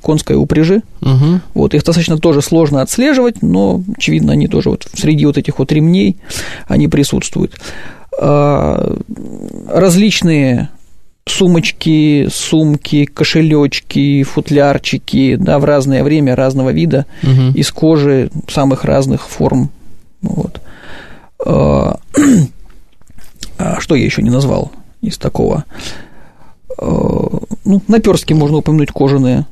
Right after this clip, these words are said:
Speaker 2: Ага,
Speaker 1: Тоже
Speaker 2: это
Speaker 1: такая интересная категория находок. <coughs> Кожаные наперстки.
Speaker 2: Мгм. Ну, то есть вот это вот именно прям для того, чтобы шить.
Speaker 1: <coughs>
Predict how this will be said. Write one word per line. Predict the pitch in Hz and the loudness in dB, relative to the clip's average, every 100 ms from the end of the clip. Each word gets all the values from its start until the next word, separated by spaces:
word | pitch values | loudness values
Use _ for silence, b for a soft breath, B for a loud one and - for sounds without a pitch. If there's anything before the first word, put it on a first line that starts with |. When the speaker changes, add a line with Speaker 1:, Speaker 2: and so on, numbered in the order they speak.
| - | -2
Speaker 2:
Ага, | 127 120 107 127 | 2 4 4 2
Speaker 1:
Тоже | 139 | 2
Speaker 2:
это | 127 | 0
Speaker 1:
такая | 120 - 123 | -2 0 0
интересная | - 147 135 - | 0 0 0 -2
категория | - - 151 - | -4 -2 0 2
находок. | 135 - 220 - B B B B B B B B - | 2 2 2 2 B B B B B B B B -10
<coughs> | - - - - - - - - - | -6 0 2 2 2 2 2 0 0
Кожаные | 170 147 131 | 2 2 2
наперстки. | 131 151 139 - | 0 -2 -2 4
Speaker 2:
Мгм. | 147 151 165 - | 6 6 4 0
Ну, | 123 | 0
то | 156 | 2
есть | 165 | 2
вот | 156 147 | 2 2
это | 139 131 | 2 4
вот | 131 131 | 4 4
именно | 185 143 | 2 2
прям | 120 120 120 | 2 0 2
для | 113 | 4
того, | 120 117 | 2 2
чтобы | 113 110 | 0 0
шить. | - 101 - | 2 0 0
Speaker 1:
<coughs> | - - | 0 0